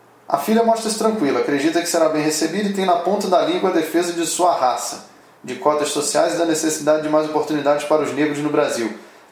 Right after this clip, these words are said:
Claro que a ascensão social do negro incomoda, assim como incomoda quando o filho da empregada melhora de vida, passa na fuvest. Não posso dizer que já sofri racismo,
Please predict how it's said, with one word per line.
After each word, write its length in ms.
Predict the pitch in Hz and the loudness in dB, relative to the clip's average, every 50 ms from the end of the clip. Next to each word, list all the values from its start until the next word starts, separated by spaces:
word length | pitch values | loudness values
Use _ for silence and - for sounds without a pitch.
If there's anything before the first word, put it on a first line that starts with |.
| _ _ _ _ _ - | _ _ _ _ _ 0
Claro 320 | - 240 247 247 247 214 | 2 2 2 2 2 2
que 80 | 214 208 | 2 2
a 40 | |
ascensão 420 | 202 202 - 175 165 160 160 160 156 | 2 2 0 -2 -2 0 0 0 0
social 380 | - 156 156 - - 147 147 | 0 -2 -2 0 2 2 2
do 100 | 143 135 | 0 -2
negro 340 | 127 139 151 175 175 165 175 | 0 0 2 2 2 0 -2
incomoda, 720 | 175 170 - - 175 143 139 131 123 - - 110 107 - - | -2 2 4 4 4 4 4 2 2 2 0 -4 -6 -6 -4
assim 340 | - - - - - 165 170 | -4 -2 -2 -2 -2 -4 -2
como 200 | - 170 165 165 | 0 0 0 0
incomoda 540 | 160 - 165 147 - 139 156 165 160 156 151 | 2 2 2 2 2 2 2 2 2 0 -2
quando 360 | - 160 156 156 151 143 127 | -2 -2 0 0 0 0 -2
o 40 | 123 | -4
filho 340 | - - - 170 170 165 | -8 -8 -8 -6 -6 -4
da 100 | 156 156 | -2 -2
empregada 540 | 156 156 156 151 139 135 143 147 156 151 151 | -2 0 0 0 0 2 2 2 2 2 0
melhora 360 | 156 147 143 139 143 147 143 | -2 0 0 2 2 2 0
de 120 | 143 135 123 | 0 -4 -6
vida, 380 | - - 147 160 160 156 151 156 - - - | -6 -2 0 0 2 2 0 -2 -2 -6 -2
passa 300 | - 147 147 147 - 151 | 0 2 2 2 0 0
na 80 | 143 147 | 0 -2
fuvest. 680 | 143 - 156 143 120 113 104 98 - - - - - - - - - - - _ _ _ | -2 -2 -4 -2 0 0 0 0 -2 -6 -8 -12 -14 -18 -20 -20 -20 -20 -20 _ _ _
Não 240 | - 147 175 208 214 | -2 0 2 2 2
posso 260 | 196 190 185 185 185 | 2 2 2 0 0
dizer 300 | 170 165 143 143 147 143 | -2 0 0 0 0 0
que 60 | 147 - | -2 -2
já 100 | 139 139 | -4 -4
sofri 340 | - 147 - - - 143 | -2 -2 -4 -4 -4 0
racismo, 600 | 147 170 175 - - - 202 220 214 214 208 - | 0 0 0 0 -2 -2 0 2 2 2 0 -2